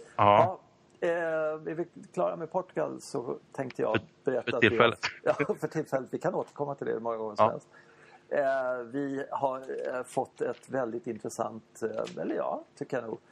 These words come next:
Speaker 2: eh, lyssnarbrev. Eh, som jag lyckas tappa bort, men jag har i alla fall huvudsyftet i den och sådär. Och det, det är lite grann, eh, en grej som jag tänkte vi skulle gå in på och prata lite mer som vi inte har pratat så mycket om. Det är Gotland. För i det här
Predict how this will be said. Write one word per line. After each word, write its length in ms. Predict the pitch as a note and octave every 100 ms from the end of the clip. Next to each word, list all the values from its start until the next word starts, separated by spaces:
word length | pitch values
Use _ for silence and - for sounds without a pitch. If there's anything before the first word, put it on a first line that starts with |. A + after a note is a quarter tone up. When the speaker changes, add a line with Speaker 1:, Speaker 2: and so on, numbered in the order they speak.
| - - _ -
Speaker 2:
eh, 580 | C3 - B1 B1 - B2+
lyssnarbrev. 760 | B2+ E3 - A#2 A2+ A3+ C3+ - - _ _ _ _ _ _ _ _ _ -
Eh, 340 | D3 C3+ C3+ B2+
som 180 | C#3+
jag 100 | C#3
lyckas 280 | C#3+ C#3+ C#3+ -
tappa 260 | D3 -
bort, 460 | C#3+ A#3+ C4 - - -
men 500 | D3+ D3+ D3+ D3 -
jag 260 | C#3+ C3+ C#3
har 260 | A2+ A#2
i 80 | A#2
alla 180 | A#2 A2+
fall 320 | - G#2+ A2 - - - _ -
huvudsyftet 2250 | C3+ C3+ A2+ A2+ G#2+ A#2+ - - - - - - - - - - - - F#3+ - F3+ D3+
i 40 |
den 240 | A#2 A#2
och 140 | B2+ B2+
sådär. 200 | - A2+
Och 80 | B2
det, 180 | E3+ -
det 100 | -
är 360 | E3 E3 D#3 E3+
lite 300 | D#3+ D#3 D#3+
grann, 320 | D3 C#3 C#3 C3+
eh, 220 | C3+ C3 B2+ - - - _
en 140 | C3
grej 140 | C3+ A#2
som 140 | -
jag 100 | A#2+
tänkte 220 | B2+ -
vi 100 | A#2
skulle 240 | G#2+ A#2+ A#2
gå 160 | -
in 160 | A#2+ A2+
på 100 | A#2+
och 80 | -
prata 280 | B2 -
lite 180 | A2 -
mer 200 | A#2+ C3
som 120 | A#2+
vi 20 | A#2
inte 120 | A#2
har 40 |
pratat 380 | A#2 C#3+ C3+ D3
så 40 | -
mycket 140 | B2
om. 160 | B2 G#2
Det 100 | G#2
är 40 |
Gotland. 640 | C3 F3+ F#3+ - B2+ B2 -
För 260 | B2+ B2+ -
i 120 | F#3+
det 100 | E3
här 240 | B2 B2